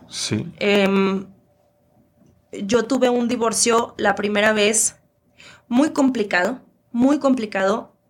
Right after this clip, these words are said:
Speaker 2: Este, justamente esa es una de las razones por las que no me encanta venir a Guadalajara.
Speaker 1: Sí.
Speaker 2: Porque yo paso por la casa donde,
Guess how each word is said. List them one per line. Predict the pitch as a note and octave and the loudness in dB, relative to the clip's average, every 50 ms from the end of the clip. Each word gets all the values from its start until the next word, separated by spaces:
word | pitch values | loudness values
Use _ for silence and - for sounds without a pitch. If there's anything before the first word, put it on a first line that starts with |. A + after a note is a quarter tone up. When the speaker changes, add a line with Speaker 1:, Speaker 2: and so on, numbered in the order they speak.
| _ _ _ _ _ - | _ _ _ _ _ -8
Speaker 2:
Este, | - G3+ G3 - - - G3+ F#3 F3+ F#3 F3+ - - _ _ _ _ _ _ _ _ _ _ _ _ _ _ _ _ _ - - - _ _ _ _ _ _ _ - | -6 -6 -6 -8 -8 -6 -4 -2 -2 -2 -4 -8 -12 _ _ _ _ _ _ _ _ _ _ _ _ _ _ _ _ _ -20 -20 -20 _ _ _ _ _ _ _ -12
justamente | - B3+ C4+ C4 C4+ C4+ B3+ A#3+ A3+ A3 G3+ A3+ A3+ A#3 - - - _ _ _ _ _ - | -6 -4 -2 0 0 0 2 0 -2 -2 0 2 2 2 0 -2 -10 _ _ _ _ _ -4
esa | A3+ A#3 A3+ B3+ | -2 -2 0 0
es | B3+ C4+ | 0 0
una | B3+ A#3+ A#3 | 2 2 2
de | A3 A3+ | 2 2
las | A3+ G#3 | 0 0
razones | G#3 G#3+ G3+ - G#3+ G#3 G#3 G#3+ G#3+ | -2 -2 -4 -2 -2 -2 -4 -4 -6
por | - G#3+ G3+ | -8 -8 -4
las | G3+ G3+ F#3+ - | -2 -2 -2 -2
que | F#3+ F#3+ | -6 -6
no | G3 G3+ G#3 | -4 -4 -4
me | G#3+ A3 A3 | -2 -2 -2
encanta | G#3 G3 F#3+ F#3 F3+ - - A3 A#3 B3 A#3+ - A3+ G#3+ | -2 -4 -4 -8 -8 -2 -2 0 2 2 2 2 2 2
venir | G#3 G3+ G3+ G3 G3+ | 2 2 2 2 2
a | G3+ | 2
Guadalajara. | G3+ G3 F#3 F3+ F3 F3 - F#3+ F3+ G#3+ D4+ - - | 2 2 0 0 -2 -6 -4 -4 -4 -4 -4 -6 -6
Speaker 1:
Sí. | - - - A#2 G#2+ A2 C#3 - - | -6 -4 -2 -2 -2 -2 -4 -8 -6
Speaker 2:
Porque | - A3 G#3 - A3 G#3 | -6 -6 -2 -2 0 0
yo | A3+ A3 A3 | 0 0 0
paso | A#3+ B3 - - | 0 0 0 0
por | - A#3 G#3+ | -2 -2 -2
la | G3+ F#3+ G3 | -2 -2 0
casa | - G#3+ G#3+ - A3 A3+ A3+ - - | 0 0 2 4 2 2 2 0 -4
donde, | G3 G3+ G3+ G3+ G3 F#3+ F#3+ F#3+ F#3 F#3 F3+ F#3+ - | -2 -2 0 0 0 2 2 2 2 0 -2 -6 -10